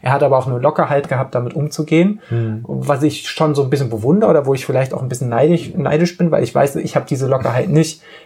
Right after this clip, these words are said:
Speaker 1: Deswegen würde ich sowas auch nicht einfach rausposaunen, weil ich weiß, bei mir wäre das Verhältnis zwischen Druck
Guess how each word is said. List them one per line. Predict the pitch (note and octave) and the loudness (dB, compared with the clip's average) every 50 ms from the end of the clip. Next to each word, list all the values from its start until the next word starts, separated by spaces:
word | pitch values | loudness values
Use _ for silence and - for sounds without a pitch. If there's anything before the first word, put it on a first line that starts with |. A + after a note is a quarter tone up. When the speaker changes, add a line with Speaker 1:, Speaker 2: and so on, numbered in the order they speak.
| - - | -6 -4
Speaker 1:
Deswegen | B2 G#2 A#2+ C3 B2 B2 A#2 A2 | -4 -2 0 -2 -2 0 0 0
würde | B2 A#2+ - | -2 -2 -2
ich | - F3 - - - | -2 -2 -2 0 0
sowas | D#3+ C#3+ C#3+ C#3+ C3+ | 2 2 2 2 2
auch | - - - | 0 -4 -4
nicht | - - - | -4 -4 -4
einfach | - B2+ - B2 - - | -4 -4 -4 -4 -2 2
rausposaunen, | B2 C#3 D3+ D3+ - - E3 D#3 D3+ D3 D3+ D#3 D#3 C#3 | 2 2 2 2 -2 -2 0 2 2 2 2 2 0 0
weil | C3+ C3 C3+ | 0 -2 -2
ich | B2+ - - | -4 -6 -4
weiß, | B2+ A#2+ C3 D3+ E3+ D#3+ - _ - - - _ - | -2 0 2 0 0 -2 -4 _ -20 -20 -20 _ -6
bei | C3 C3 | -4 0
mir | C#3 D3+ D#3+ D#3 | 2 2 4 4
wäre | D3+ D3 | 4 4
das | D3 C3+ | 2 0
Verhältnis | - - B2+ B2+ D3+ D#3 D3+ C#3 B2+ - | 0 -4 -2 0 0 0 0 -4 -10 -8
zwischen | - D3 C3+ - C#3 C3 C3 C3 C3 - _ _ _ _ _ _ _ _ _ _ _ - | -8 -8 -6 -6 -6 -6 -6 -8 -10 -12 _ _ _ _ _ _ _ _ _ _ _ -12
Druck | C3+ B2 - C3+ B2 F3 G#3 - - - - - | -10 -6 -2 2 2 2 2 0 -4 -14 -16 -16